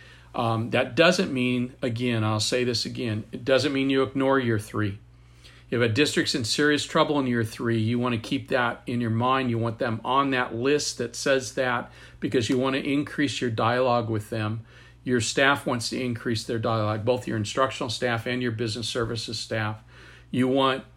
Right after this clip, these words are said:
us to increase our dialogue with them as, as your partner in monitoring their stability and helping them, because we can do so much more. We can all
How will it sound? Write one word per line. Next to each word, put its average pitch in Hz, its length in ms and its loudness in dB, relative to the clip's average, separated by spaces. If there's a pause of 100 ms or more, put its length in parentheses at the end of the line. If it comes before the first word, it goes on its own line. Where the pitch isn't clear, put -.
us 151 300 4
to 135 120 -2
increase 120 420 -2
our 120 160 2
dialogue 107 540 0
with 107 160 -6
them 107 320 -8 (160)
as, 113 500 0
as 117 180 -2
your 113 100 0
partner 110 640 0 (340)
in 123 160 -2
monitoring 113 540 2
their 107 120 -2
stability 113 640 -4
and 107 100 -2
helping 120 340 -2
them, 104 260 -4 (380)
because 120 360 0
we 135 140 2
can 135 180 -2
do 127 160 2
so 156 320 2
much 151 320 -2
more. 135 180 2
We 117 120 0
can 131 160 -2
all 147 640 4